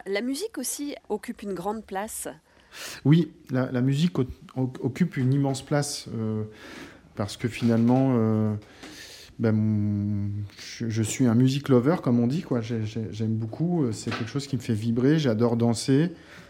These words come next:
Speaker 2: On fabrique des sound systems qui sont autonomes en énergie et qui permettent de faire de la, de la musique autonome, c'est-à-dire qu'on a des panneaux solaires qui alimentent en électricité, et puis on a aussi le public qui pédale sur des vélos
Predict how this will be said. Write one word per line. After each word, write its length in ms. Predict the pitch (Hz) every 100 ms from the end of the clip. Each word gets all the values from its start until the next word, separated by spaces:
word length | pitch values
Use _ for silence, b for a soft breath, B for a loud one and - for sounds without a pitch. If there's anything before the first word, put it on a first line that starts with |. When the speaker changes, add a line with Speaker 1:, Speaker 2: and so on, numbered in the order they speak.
| B -
Speaker 2:
On 100 | 135
fabrique 320 | 156 143 170
des 120 | 139
sound 280 | 123 151 147
systems 500 | - 143 - 175 180 B B B B B B -
qui 120 | -
sont 160 | -
autonomes 420 | 139 139 160 160 160
en 120 | 139
énergie 600 | 139 135 127 143 180 196
et 100 | 139
qui 140 | -
permettent 360 | 123 135 135 147
de 120 | 131
faire 280 | 123 143 135
de 80 | 123
la, 300 | 117 110 110 B B B B B -
de 100 | 117
la 140 | 120
musique 340 | 127 131 143
autonome, 380 | 147 143 147 156
c'est-à-dire 380 | 156 131 117 127
qu'on 180 | - 120
a 80 | 117
des 120 | 113
panneaux 300 | 113 143 147
solaires 420 | - 127 131 156
qui 140 | - 117
alimentent 380 | 123 151 147
en 80 | 143
électricité, 760 | 131 127 - 117 - 139 160 202 B B B B -
et 80 | 120
puis 240 | - 143
on 160 | 151 120
a 80 |
aussi 280 | 123 123 -
le 100 | 135
public 400 | 113 165 139 160
qui 140 | 170 -
pédale 320 | 135 143 156
sur 180 | - 135
des 120 | 131
vélos 440 | 131 127 139 185